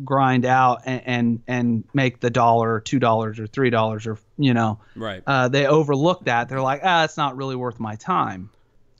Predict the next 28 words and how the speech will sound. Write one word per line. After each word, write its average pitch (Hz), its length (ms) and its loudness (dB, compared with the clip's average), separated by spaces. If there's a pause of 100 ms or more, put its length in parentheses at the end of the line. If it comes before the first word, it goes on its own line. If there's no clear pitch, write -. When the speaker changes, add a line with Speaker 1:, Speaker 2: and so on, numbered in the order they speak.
Speaker 1:
And, 131 540 0 (400)
you 143 160 -2
know, 123 380 0 (500)
it, 151 300 -6 (920)
if 151 140 0
you 190 140 4
can 226 120 6
make 208 180 4
a 170 60 -10
couple 180 280 0
hundred 175 180 2
bucks 175 340 0
over 151 200 -2
the 143 80 -6
course 165 300 -4
of 135 80 -6
a 123 60 -6
weekend 123 600 -2
just 156 220 -2
on 123 220 2
one 175 300 4
product, 208 560 2
Speaker 2:
Mm-hmm. 110 520 -10 (220)
Speaker 1:
why 147 260 2
not? 151 400 0
Speaker 2:
Right. 101 340 -10 (120)
Absolutely. 98 640 -12 (1000)
Speaker 1:
Yeah. 143 260 -8